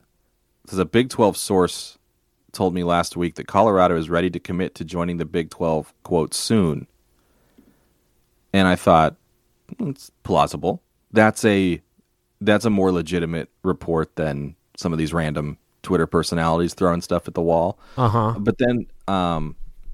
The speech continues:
Speaker 1: I saw his tweet of it, and it says,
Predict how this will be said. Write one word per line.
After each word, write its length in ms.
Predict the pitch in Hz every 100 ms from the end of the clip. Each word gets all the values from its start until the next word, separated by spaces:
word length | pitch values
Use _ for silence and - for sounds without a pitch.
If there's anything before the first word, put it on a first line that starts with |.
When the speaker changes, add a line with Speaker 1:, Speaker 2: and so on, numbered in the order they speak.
| - - -
Speaker 1:
I 80 |
saw 180 | 101 113
his 220 | 101 80 -
tweet 380 | - 165 208
of 160 | - 76
it, 320 | 71 71 - - - - _ _ _ - - - -
and 440 | 90 87 85 82 - - - - _
it 180 | 90 90
says, 720 | - - 90 82 78 - -